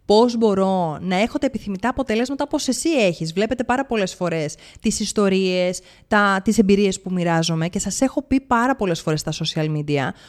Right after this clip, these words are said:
ότι αυτός ο άνθρωπος που είμαι σήμερα δεν έχει καμία σχέση με τη γυναίκα που ήμουν στο παρελθόν. Και αυτό γιατί; Γιατί κατάλαβα ότι τότε ήμουν ένας εκπληκτικός άνθρωπος και τότε, που όμως δεν γνώριζα τις δυνατότητες τις οποίες είχα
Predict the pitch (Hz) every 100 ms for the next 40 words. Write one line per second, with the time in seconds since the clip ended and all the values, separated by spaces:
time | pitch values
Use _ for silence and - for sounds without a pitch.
0 | - - 180 180 180 247 247 277 269 285
1 | 262 233 247 233 - 180 165 190 208 214
2 | 233 285 - 202 233 254 220 - 165 156
3 | 208 226 220 185 175 208 269 254 240 285
4 | - 269 220 196 - 190 160 - - -
5 | - 190 - 269 285 277 233 - 196 190
6 | 254 320 - 214 190 170 180 196 - -
7 | 277 285 180 170 190 _ - 302 349 359
8 | 427 349 - 269 - 220 320 - 311 233
9 | 196 - 175 - 151 151 151 - - -
10 | - 240 254 311 - 196 302 269 262 285
11 | 254 160 151 135 - _ _ _ - 185
12 | 185 170 226 240 285 - 208 240 233 -
13 | 190 160 - 160